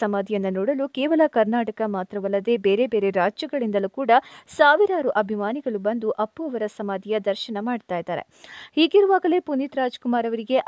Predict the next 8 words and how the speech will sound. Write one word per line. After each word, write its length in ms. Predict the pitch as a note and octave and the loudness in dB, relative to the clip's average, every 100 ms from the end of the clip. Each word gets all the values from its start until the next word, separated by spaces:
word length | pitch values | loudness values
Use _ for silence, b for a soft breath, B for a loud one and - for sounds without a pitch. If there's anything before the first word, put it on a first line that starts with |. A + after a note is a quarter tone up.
| A#3+ | 0
ಅಂತಿಮ 300 | C#4+ E4+ A3+ | 0 -4 -2
ನಮನವನ್ನ 640 | G3+ G#3 G3 G3 F#3+ F#3+ - | -2 -4 -4 -4 -2 -4 -4
ಸಲ್ಲಿಸಲು 460 | G3+ G#3 - C#4 C4 - | -6 -6 -6 -6 -6 -6
ಜೀವಂತವಾಗಿರುವ 760 | C4 D4+ F#4 E4+ A#3+ G#3 G#3+ G3+ G3 | -4 -4 -4 0 0 0 -2 0 0
ನಾಗರ 280 | F3+ F#3+ G#3 G3+ | -2 -2 -4 -4
ಹಾವೊಂದು 380 | F#3 G3+ C4+ C4 B B B B3+ | -4 -6 -4 -4 B B B 2
ಅಪ್ಪು 160 | C#4+ - G4+ | 2 2 0
ಅವರ 140 | C4+ | 2